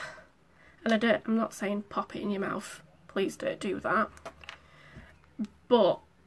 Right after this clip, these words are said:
it does taste <laughs> nice. Um, so all I do is just pop a bit on your finger like that, pop it on, and this really does replenish the moisture back into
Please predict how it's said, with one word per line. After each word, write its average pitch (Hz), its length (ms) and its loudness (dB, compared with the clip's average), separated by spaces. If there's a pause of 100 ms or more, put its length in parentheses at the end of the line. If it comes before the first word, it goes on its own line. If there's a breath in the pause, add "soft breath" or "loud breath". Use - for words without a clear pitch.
(300)
it - 200 -2
does 208 240 -6
taste - 480 -4 (100)
<laughs> - 100 2
nice. - 560 4 (880 loud breath)
Um, 220 280 6
so - 160 -2
all 247 240 12
I 196 200 6
do 196 280 2
is - 140 -4
just - 160 -10
pop - 280 -6
a - 40 -8
bit - 260 0
on 208 120 0
your 214 60 -4
finger 226 400 -2
like - 280 -4
that, 247 380 0 (2000 loud breath)
pop - 300 -6
it - 100 -8
on, 208 340 2 (1600 loud breath)
and 233 100 4
this 240 240 0
really 226 260 2
does 220 200 -2
replenish 214 720 0
the 208 140 -2
moisture 208 640 0 (100)
back - 280 -8
into 202 640 -2